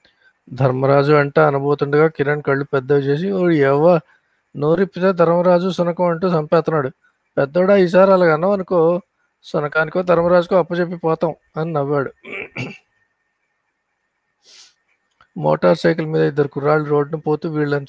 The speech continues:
చూసి ఆగి బండి దిగి గట్టు మీదకి వచ్చారు. కిరణ్తో మాట్లాడారు. కిరణ్ అందరితోనూ అన్నాడు, "పక్క ఊరి దగ్గర భోజనాలు పెడుతున్నారంట, ఒక గంట నడాలి." అందరూ లేచారు. సీతాన్వేష్ విజయ్ చేతిని ఆసరా తీసుకుని లేచాడు.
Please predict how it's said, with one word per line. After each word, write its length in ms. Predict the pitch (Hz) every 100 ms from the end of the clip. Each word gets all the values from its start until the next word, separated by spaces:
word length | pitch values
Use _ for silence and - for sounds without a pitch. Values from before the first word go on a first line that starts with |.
| 147
చూసి 260 | 156 -
ఆగి 280 | 143 139 151
బండి 300 | 160 143 147
దిగి 300 | 147 151 165
గట్టు 160 | 143 147
మీదకి 260 | 151 143
వచ్చారు. 340 | 135 123 127 - -
కిరణ్తో 360 | - 135 139 151
మాట్లాడారు. 560 | 143 131 - 127 117 113 - _
కిరణ్ 240 | 135 139 156
అందరితోనూ 560 | 139 143 147 151 151
అన్నాడు, 340 | 170 143 135 120 - _ - - - -
"పక్క 260 | 143 -
ఊరి 120 | 196 190
దగ్గర 280 | 185 180
భోజనాలు 500 | 202 175 180 190 190
పెడుతున్నారంట, 640 | 180 175 170 170 160 156 143
ఒక 320 | 131 147 147
గంట 220 | 151 156
నడాలి." 400 | 185 151 165 123 - _ _ - - - - -
అందరూ 400 | 139 143 151 160
లేచారు. 500 | 175 151 135 143 - _ _ - - - - - - -
సీతాన్వేష్ 580 | - 151 170 160 170 165
విజయ్ 260 | 147 143 160 160
చేతిని 220 | 156 160
ఆసరా 300 | 147 - 156
తీసుకుని 420 | 147 151 - 160
లేచాడు. 360 | 156 139 139